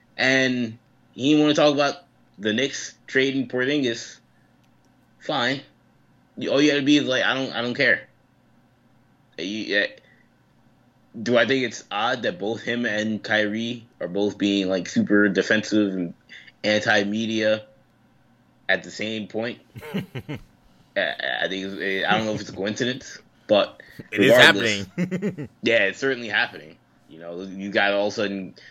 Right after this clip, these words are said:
Speaker 1: losing their mind as if they know subconsciously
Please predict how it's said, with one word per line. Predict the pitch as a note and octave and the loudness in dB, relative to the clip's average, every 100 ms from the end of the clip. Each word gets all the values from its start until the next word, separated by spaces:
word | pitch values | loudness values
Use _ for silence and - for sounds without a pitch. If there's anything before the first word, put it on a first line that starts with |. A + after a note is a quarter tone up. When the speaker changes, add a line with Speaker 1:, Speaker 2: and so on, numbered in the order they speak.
| - F#2+ | -12 -2
Speaker 1:
losing | A2+ A2 | 0 2
their | G#2 | 2
mind | G2+ A#2 A2+ | 2 2 2
as | G2 G2+ | 0 -4
if | G2 - | -6 -4
they | G#2 G#2+ | -2 0
know | G#2 G2+ G2+ G2 G2+ | 0 0 0 -4 -8
subconsciously | G2+ F#2+ A2 B2+ G2+ F2 E2+ E2+ | -8 -4 -2 -2 -4 -6 -8 -10